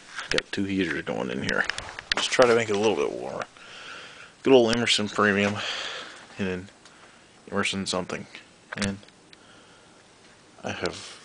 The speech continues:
gotta find something to do with all this stuff. Not a bit of it's trash. It's all fans. Fans everywhere. Too many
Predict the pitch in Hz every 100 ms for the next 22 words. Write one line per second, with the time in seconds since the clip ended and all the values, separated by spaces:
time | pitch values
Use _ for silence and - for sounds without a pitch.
0 | - - 107 107 101 92 95 90 87 90
1 | - 82 82 80 80 78 - - - -
2 | - - - - 60 - - - - -
3 | - - - - - - - - - -
4 | - - - 110 107 113 104 90 - -
5 | 104 90 - - - - - - - -
6 | - 101 101 110 101 95 92 - - -
7 | - - - - - - - - - -
8 | - - - 98 101 101 87 87 90 87
9 | - - - - - - - - - -
10 | - 104 98 92